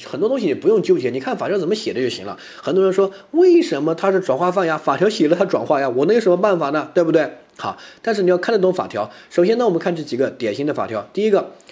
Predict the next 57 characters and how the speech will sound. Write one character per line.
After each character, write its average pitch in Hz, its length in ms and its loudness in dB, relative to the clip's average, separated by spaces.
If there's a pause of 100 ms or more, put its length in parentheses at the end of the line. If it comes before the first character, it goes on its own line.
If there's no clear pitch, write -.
(440)
呃， 165 180 2
刑 208 260 -4
法 208 160 2
第 175 280 2
二 190 180 -2
百 156 180 2
四 151 140 2
十 196 80 4
七 214 160 -6
条， 131 340 -4 (240)
刑 196 240 -2
讯 214 200 -2
逼 220 120 -2
供 220 200 0
罪 160 100 2
和 143 140 -2
暴 180 140 4
力 156 100 2
取 - 120 -8
证 165 160 -2
罪， 156 140 0
他 - 140 -6
是 175 60 -2
这 185 80 0
样 160 100 -2
说 147 120 0
的： 127 80 -4
他 139 80 -6
说 175 160 2 (200)
司 285 240 -2
法 165 180 2
工 208 240 0
作 247 100 4
人 190 140 4
员 160 240 2 (240)
对 196 160 4
这 190 100 2
个 175 120 4
犯 185 120 0
罪 185 120 2
嫌 175 120 2
疑 170 40 4
人 180 100 2
被 190 140 4
告 185 240 2
实 143 180 -6
行 151 140 -4
刑 156 180 -8
讯 180 140 0
逼 202 120 0
供 190 140 2
或 170 60 2
暴 185 120 4
力 175 120 4
取 127 160 -6
证 185 160 2
的， 123 160 -2